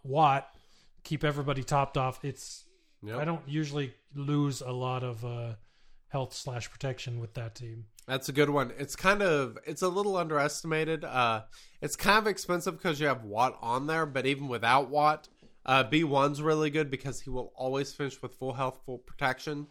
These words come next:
Speaker 2: because of the way he works.
Speaker 1: Mm-hmm.
Speaker 2: Um, any character that doesn't have protection does get the protection banner. And oftentimes, characters that don't have protection are really good at recovering health. So,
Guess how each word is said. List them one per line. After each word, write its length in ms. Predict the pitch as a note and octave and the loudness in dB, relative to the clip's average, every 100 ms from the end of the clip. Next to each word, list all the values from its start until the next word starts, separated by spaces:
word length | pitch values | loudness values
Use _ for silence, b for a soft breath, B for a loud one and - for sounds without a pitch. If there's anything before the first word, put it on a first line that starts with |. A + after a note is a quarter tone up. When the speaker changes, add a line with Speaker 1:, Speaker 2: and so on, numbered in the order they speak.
| - | -12
Speaker 2:
because 240 | - A#2+ | -8 -6
of 40 | |
the 60 | A2+ | -4
way 180 | A#2 A#2 | -2 -2
he 100 | B2 | -2
works. 460 | A2 B2 C3+ - - _ B B B B B B | -2 -2 -4 -12 -18 _ B B B B B B
Speaker 1:
Mm-hmm. 100 | C#3 | 0
Speaker 2:
Um, 500 | C3 B2+ A#2+ G2+ G2+ - | 4 4 4 0 -4 -4
any 160 | D3 C#3+ | 0 2
character 340 | D#3 C#3 C3 | 2 0 0
that 100 | B2 | -2
doesn't 260 | A#2 A#2 G2+ | -2 -6 -4
have 320 | A#2+ A#2 A2+ - | 2 2 2 -6
protection 1040 | - - - A#2 - - D3 C3+ C3 B2 A#2 | -14 -14 -8 -8 -6 -2 -2 -2 -8 -8 -2
does 300 | A#2 A#2 B2 | 0 0 -4
get 160 | B2 | -6
the 60 | - | -8
protection 500 | - C3+ B2 - G#2+ | -8 -6 -6 -8 -6
banner. 420 | A2+ A2 B2 C#3+ - - B B B | -2 -2 -2 -6 -10 -20 B B B
And 200 | - B2 A#2+ - | -4 -4 -4 0
oftentimes, 1120 | E3 A#3 C4+ - C#3+ B2+ B2+ G#2+ G#2+ A2 - | 8 10 8 6 0 -2 -2 0 0 -2 -4
characters 500 | - C#3+ C#3+ C3 - | -2 -2 -2 -6 -4
that 400 | B2+ A#2 A#2+ - | -6 -6 -10 0
don't 320 | D3 F#3 E3+ | 4 4 2
have 300 | E3+ D3 C3 | 2 2 2
protection 480 | B2+ - C3 - C3 | -4 -4 -2 -2 -8
are 240 | - A#2 | -8 -6
really 400 | G#2+ A2 D3+ D#3+ | -6 -4 -2 0
good 160 | C#3 C#3 | 0 -2
at 80 | B2 | -4
recovering 400 | A2+ B2+ A2 A2 | -6 -6 -6 -6
health. 300 | C#3 A#2 - | -4 -4 -8
So, 400 | - F3 B2+ - | -6 0 0 -2